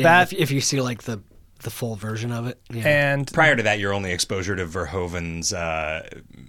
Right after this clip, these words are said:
Speaker 3: m-, milieu was Showgirls,
Speaker 1: <laughs>
Speaker 3: which your parents had no problem showing you.
Speaker 1: Another movie that I also have a really hard time watching is Reservoir Dogs because that torture scene is so
Speaker 2: Uh.
Speaker 1: graphic.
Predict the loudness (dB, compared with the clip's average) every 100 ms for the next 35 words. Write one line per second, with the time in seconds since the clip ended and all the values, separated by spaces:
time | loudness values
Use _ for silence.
0 | -18 -16 -14 -10 -8 -6 -6 -6 -6 -6
1 | -6 -4 -2 -2 -4 -12 -20 -8 -4 0
2 | 2 2 -2 -6 -2 -2 -2 -8 -6 -2
3 | 6 6 6 2 0 -2 -2 -4 -4 -4
4 | -2 -4 -6 -6 -6 -8 -8 -6 -6 -8
5 | -14 -18 -20 -20 -14 -4 4 6 8 6
6 | 6 6 6 6 4 2 2 0 2 2
7 | 2 4 2 2 -2 -2 -4 -2 -2 -4
8 | -4 -2 -2 -2 -4 -4 -6 -6 -8 -6
9 | -4 -4 -6 -6 -6 -6 -4 -4 -4 -4
10 | -4 -4 -6 -8 _ -6 -4 -2 -4 -4
11 | -4 -4 -4 -8 -12